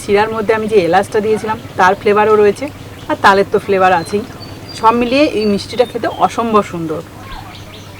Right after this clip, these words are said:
অনায়াসেই কিন্তু দু দশটা খাওয়া হয়ে যাবে, এতটাই খেতে সুন্দর লাগে। তো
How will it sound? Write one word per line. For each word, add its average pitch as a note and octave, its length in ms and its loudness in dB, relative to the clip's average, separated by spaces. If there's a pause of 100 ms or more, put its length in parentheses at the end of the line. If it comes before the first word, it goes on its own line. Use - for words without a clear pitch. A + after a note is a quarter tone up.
(1500)
অনায়াসেই B3+ 500 6
কিন্তু C4+ 240 2
দু G#3 140 0
দশটা A3 240 4 (100)
খাওয়া F#3+ 240 8
হয়ে D#3 220 -4
যাবে, D3+ 160 -6 (520)
এতটাই A3 380 2
খেতে F#3+ 260 -4
সুন্দর F3+ 280 -4
লাগে। D3 160 -6 (180)
তো - 40 2